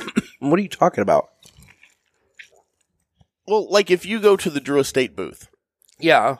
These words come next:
Speaker 2: there are other sticks there besides acid.
Speaker 1: Yeah, but not infused.
Speaker 2: No, but they have other cigars.
Speaker 1: That's what I'm saying.
Speaker 2: Yeah.
Speaker 1: If you're talking in, I'm, I'm saying specifically infused cigars. If the acid cigars,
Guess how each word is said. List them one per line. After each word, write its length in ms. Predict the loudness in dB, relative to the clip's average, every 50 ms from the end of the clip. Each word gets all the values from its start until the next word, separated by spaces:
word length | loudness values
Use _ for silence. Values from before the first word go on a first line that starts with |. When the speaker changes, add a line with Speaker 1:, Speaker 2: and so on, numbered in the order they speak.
| _ _ -4
Speaker 2:
there 120 | 0 2
are 100 | 2 4
other 200 | 4 2 2 2
sticks 380 | -2 -4 -2 -2 -2 -2 -2 -2
there 180 | -2 -2 -2 -2
besides 400 | -4 -2 0 2 2 2 2 2
acid. 480 | 2 2 2 0 -2 -8 -14 -14 -18 -20 _ _ _ _ _ _ _ _ _ _ _ _ _ _ _ _ _
Speaker 1:
Yeah, 180 | -4 -2 -2 -2
but 100 | -2 -2
not 180 | -2 -2 -2
infused. 680 | -6 -10 -16 -12 -10 -8 -6 -6 -6 -8 -8 -12 -16 -20 _ _ _ _ _ _ _ _ _ _ -2
Speaker 2:
No, 280 | 0 2 2 2 0
but 120 | -2 -2 -2
they 120 | -2 0
have 200 | 2 2 2 2
other 260 | 2 0 0 0 -2
cigars. 540 | -6 -8 -10 -10 -4 -2 0 0 0 0 2
Speaker 1:
That's 200 | 2 0 0 0
what 100 | 0 -2
I'm 80 | -2 -2
saying. 360 | 0 0 0 0 0 -2 -2
Speaker 2:
Yeah. 180 | 0 0 0 0
Speaker 1:
If 120 | -2 -4
you're 120 | -8 -8
talking 460 | -4 -2 -2 0 -2 -2 -6 -10 -14 -12
in, 260 | -12 -12 -12 -12 -14 -12 -6
I'm, 200 | -4 -4 -4 -2 -2
I'm 200 | -2 -2 -2 -2
saying 320 | -2 0 0 0 0 -2 -4
specifically 600 | -10 -10 -10 -6 -4 -4 -4 -4 -6 -6 -6 -6
infused 400 | -6 -8 -10 -10 -10 -10 -8 -8
cigars. 480 | -4 0 0 0 0 0 -4 -12 -20 -20 _ _ _ _ -20 _ _ _ -8
If 140 | -6 -6
the 160 | -4 -4 0 2
acid 380 | 4 4 4 2 0 -6 -6
cigars, 600 | -6 -6 -2 0 2 2 4 2 2 -2 -4 -8